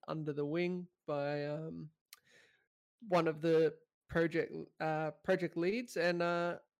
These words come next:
pretty much, uh, was working in the, um, the loading dock most of the time, kinda managing, uh, the equipment and, uh,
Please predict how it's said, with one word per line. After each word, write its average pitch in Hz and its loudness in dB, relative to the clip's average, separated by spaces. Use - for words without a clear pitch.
pretty 196 4
much, 185 0
uh, 170 0
was 165 0
working 175 4
in 165 2
the, 156 2
um, 151 -2
the 147 2
loading 185 4
dock 147 2
most 147 -4
of 147 -8
the - -20
time, 151 -2
kinda 151 0
managing, 156 0
uh, 143 -4
the 143 -2
equipment 170 0
and, 147 -2
uh, 143 -6